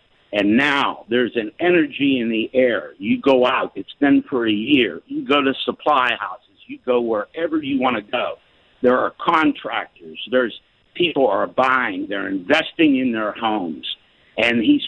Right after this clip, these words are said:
created this "Let's make America great" attitude, bringing it back where it's okay to be successful. And I think from the very beginning, they did not see it coming,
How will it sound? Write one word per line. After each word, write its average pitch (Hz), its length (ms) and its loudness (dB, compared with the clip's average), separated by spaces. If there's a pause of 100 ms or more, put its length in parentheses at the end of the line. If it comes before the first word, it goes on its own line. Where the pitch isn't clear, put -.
(120)
created 139 640 2
this 117 220 -4 (1120)
"Let's 139 400 0
make 143 300 2
America 135 600 0
great" 113 560 -2 (880)
attitude, 139 720 -4 (560)
bringing 143 440 2
it 123 240 -6
back 135 440 -2
where 101 200 -4
it's - 160 -10
okay 151 480 0
to 139 80 -2
be 104 280 -8 (100)
successful. 85 760 -6 (560)
And 117 500 0 (600)
I 104 60 -8 (120)
think 156 220 2
from 123 180 2
the 117 100 0
very 135 400 2
beginning, 143 640 0 (300)
they 120 220 2
did 113 220 -4
not 127 340 0 (180)
see 160 160 2
it 151 160 -4
coming, 113 500 -4